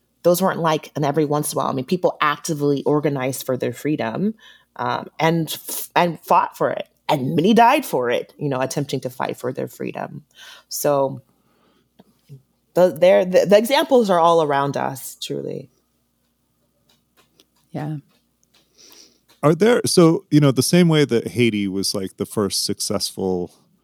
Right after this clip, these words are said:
Speaker 3: slave uprising in the, you know, in the Western world, I think. Um, like, are there examples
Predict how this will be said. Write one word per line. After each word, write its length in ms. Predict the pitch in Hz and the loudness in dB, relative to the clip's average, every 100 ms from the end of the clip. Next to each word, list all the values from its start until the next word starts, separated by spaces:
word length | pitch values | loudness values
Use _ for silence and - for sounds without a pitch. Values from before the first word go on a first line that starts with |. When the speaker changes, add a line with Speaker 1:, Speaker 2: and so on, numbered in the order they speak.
| _ _ _ | _ _ _
Speaker 3:
slave 560 | - - 101 95 - - | -10 -2 0 0 -4 -8
uprising 640 | 95 101 87 87 90 98 - | -8 -6 -6 -6 -6 -8 -8
in 180 | 92 | -8
the, 260 | 85 85 82 - _ - _ _ _ _ _ _ _ _ _ | -6 -8 -10 -14 _ -20 _ _ _ _ _ _ _ _ _
you 100 | - | -12
know, 200 | 90 85 _ _ _ _ _ _ _ | -12 -12 _ _ _ _ _ _ _
in 100 | 107 | -12
the 80 | 90 | -12
Western 420 | 82 92 - 101 | -8 -6 -6 -8
world, 360 | 90 90 92 92 - | -6 -6 -6 -12 -16
I 60 | |
think. 300 | 87 95 - _ | -12 -12 -12 _
Um, 380 | 110 101 98 - _ | -2 -2 -4 -12 _
like, 440 | 120 110 95 - - _ _ _ _ _ _ _ | -2 -2 -2 -8 -18 _ _ _ _ _ _ _
are 80 | 123 | 2
there 320 | 131 151 180 | 4 4 4
examples 920 | - 131 - 127 120 - 113 113 - | 0 -4 -2 0 0 0 0 0 -4